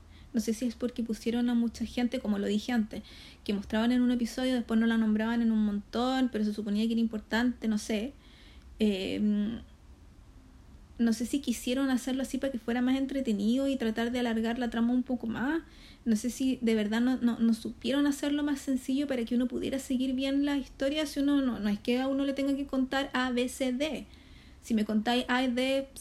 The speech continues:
B, C, A, no, también es entretenido, pero no sé por qué no funciona. Em, no te, no te agarra esa parte.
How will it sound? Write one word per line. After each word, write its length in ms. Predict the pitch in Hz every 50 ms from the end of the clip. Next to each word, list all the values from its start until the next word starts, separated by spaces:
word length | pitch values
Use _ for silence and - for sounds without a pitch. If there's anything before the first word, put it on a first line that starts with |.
| - - -
B, 340 | - 226 220 240 254 262 254
C, 280 | 254 - 254 240 254 247
A, 180 | 247 262 269
no, 180 | 269 262 262 262
también 400 | - - - 233 233 254 403 539 440
es 60 | 302
entretenido, 640 | 233 226 220 214 220 208 208 202 170 110 82 - -
pero 200 | - 226 233 233
no 100 | 226 233
sé 220 | 226 - - 311
por 180 | 294 320 302 294
qué 200 | - - - 311
no 120 | 320 339
funciona. 600 | 339 - 359 349 330 - - 349 330 277 240 233 - - - - - - - - - - - -
Em, 960 | 226 226 226 226 226 226 226 226 226 226 226 226 220 220 220 220 220 220 233 - - - - - - - - - - - - - - - - - - - - -
no 140 | 240 262 254
te, 260 | - 285 269 247 -
no 160 | - 262 277 277
te 120 | 285 294
agarra 400 | 285 - 277 302 311 285 240 220
esa 240 | 214 214 - - -
parte. 460 | - - - - - - - -